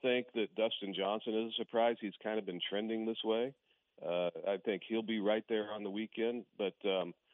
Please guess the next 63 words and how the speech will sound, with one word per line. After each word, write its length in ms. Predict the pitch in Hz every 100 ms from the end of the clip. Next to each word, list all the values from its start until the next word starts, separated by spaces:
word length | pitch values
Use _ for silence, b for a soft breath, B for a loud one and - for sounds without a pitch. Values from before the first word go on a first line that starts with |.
| _ -
looking 240 | 165 185 -
for 80 | 135
one 140 | 143
of 60 | 127
those 160 | 110
bigger 300 | - 131 131
names 340 | 113 113 110 -
who 120 | 110 98
was 160 | 98 92
a 60 |
betting 380 | 87 120 135 107 -
favorite, 360 | 120 135 92 98
as 120 | 98 104
those 200 | 117 107 -
two 140 | 95
were. 460 | 90 101 120 85 85 _ b b 82
Uh, 80 | 87
not 200 | 117 139
that 60 | 170
I'm 80 | 123
a 60 |
betting 300 | 95 123 104
man. 220 | 123 101
I 60 | 95
keep 200 | - 101
going 200 | 120 101
back 260 | 110 117 -
to 60 |
that 220 | 87 101 98
just 160 | 101
because 320 | 92 104 92 87
that 140 | 98 -
seems 200 | 101 95
to 100 | 101
be 160 | 95 95
what, 180 | 92 -
where 360 | 101 - 101 90
all 260 | 107 107 101
the 80 | 95 -
pre-tournament 540 | 107 - 101 92 87 -
focus 340 | 107 - 78 -
was, 280 | 110 127 82
was 140 | 85 80
Rahm 280 | 101 98 90
and 140 | 87
Justin 340 | 87 98 - -
Thomas, 300 | 101 131 92 -
and 120 | 87
they're 140 | 123
way 340 | 101 95 151 80
out 160 | 76
of 80 | 73
it 80 | 76
right 240 | 82 73
now. 220 | 82 80 -
So 80 | -
I'm 100 | 117
looking 240 | 143 139 131
for 100 | 117
one 180 | 120 117
of 80 | 101
those 240 | 135 147
guys 320 | 107 90 87